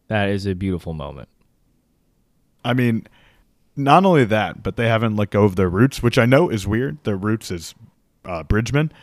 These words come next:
Speaker 2: but they're still having
Speaker 1: Stew.
Speaker 2: the soup and stew, thank you, outside every night, 'cause they, they talk about that, how they come out and there's still, like, the remains of their, their previous night's stew,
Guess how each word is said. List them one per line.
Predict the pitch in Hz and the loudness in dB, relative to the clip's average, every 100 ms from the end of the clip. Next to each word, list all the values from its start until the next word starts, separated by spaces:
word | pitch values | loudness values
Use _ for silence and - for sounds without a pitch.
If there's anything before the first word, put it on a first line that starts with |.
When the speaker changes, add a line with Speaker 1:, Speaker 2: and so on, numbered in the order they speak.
| _ - _ - | _ -20 _ 0
Speaker 2:
but | 110 101 _ _ | 2 2 _ _
they're | - 123 | 4 4
still | 120 151 147 | 6 4 6
having | 139 127 127 117 113 110 - - _ | 4 4 2 2 -2 -6 -12 -20 _
Speaker 1:
Stew. | - - 107 95 | -16 0 4 6
Speaker 2:
the | 104 104 | 6 2
soup | - 135 131 - - | 4 4 4 0 -2
and | 110 | -2
stew, | - - 139 113 | -4 4 6 6
thank | - 123 110 | 4 -2 0
you, | 90 82 92 | -4 -6 -2
outside | 107 113 - 127 110 82 - _ _ _ _ | 2 2 2 0 0 -4 -12 _ _ _ _
every | - 113 117 | -2 2 4
night, | 117 101 - - | 4 2 -4 -2
'cause | 117 | 0
they, | 113 | 2
they | 113 110 | 2 2
talk | 120 117 120 | 2 2 0
about | 98 85 | -2 -2
that, | 92 85 90 | -4 -6 -6
how | 98 90 87 85 | -4 -2 -4 -4
they | 95 | -6
come | - 110 101 | -2 -2 0
out | 92 92 95 | 0 2 0
and | 92 | 0
there's | 92 92 | -4 -4
still, | - | -4
like, | 95 90 | -4 0
the | 98 | 0
remains | 95 92 92 90 90 92 | 0 0 -2 -4 -6 -6
of | 92 80 - | -8 -10 -14
their, | 101 90 - | -8 -6 -6
their | 92 90 | -6 -8
previous | - - 107 98 95 - | -6 -2 0 0 -4 -2
night's | 95 90 | -4 -4
stew, | - - 95 | -8 -4 -4